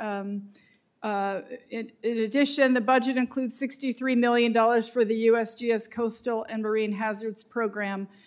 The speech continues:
uh, and that will leverage field research, high-resolution data, and modeling, uh, to help these communities. Um, and happy to give you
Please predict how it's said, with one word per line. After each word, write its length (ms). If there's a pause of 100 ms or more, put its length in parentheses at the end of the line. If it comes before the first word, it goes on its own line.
(240)
uh, 300
and 180
that 160
will 140
leverage 400
field 280
research, 640
high-resolution 840
data, 320
and 180
modeling, 540 (340)
uh, 240
to 160
help 240
these 240
communities. 800 (100)
Um, 440 (440)
and 360 (1500)
happy 280
to 100
give 180
you 200